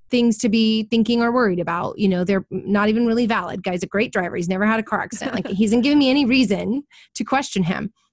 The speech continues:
Speaker 1: But for him, it was, like, personal, like, <sighs> "She's criticizing me." And I was
Speaker 2: Yeah.
Speaker 1: like, "Honey, it's really not at all that I'm criticizing you. These are my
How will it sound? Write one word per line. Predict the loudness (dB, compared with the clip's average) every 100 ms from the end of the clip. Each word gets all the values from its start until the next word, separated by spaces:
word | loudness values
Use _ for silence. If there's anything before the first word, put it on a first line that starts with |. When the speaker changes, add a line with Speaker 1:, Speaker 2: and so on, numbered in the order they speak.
| _
Speaker 1:
But | -2 0
for | 0
him, | 0 2 2 2 0 -2
it | -4 -2
was, | -4 -4
like, | -6 -4 -2
personal, | -2 -2 -6 -6
like, | -6 -8 -8 -12
<sighs> | -10
"She's | -8 -4 -6
criticizing | -4 -4 -2 -2 -2 -2 -2 0
me." | 0 0 -4 -18 -20 -20 -6
And | 0
I |
was | 0
Speaker 2:
Yeah. |
Speaker 1:
like, | 0
"Honey, | -2 0 0
it's | -4 -6
really | 0 2 4
not | 4 2
at | -4 -2
all | 0 0 0 -6 -8 -2
that | 0
I'm | -2
criticizing | -2 -4 -4 -4 -6 -6
you. | -8 -8 -14 _ _ _
These | 0 2
are | 2
my | 0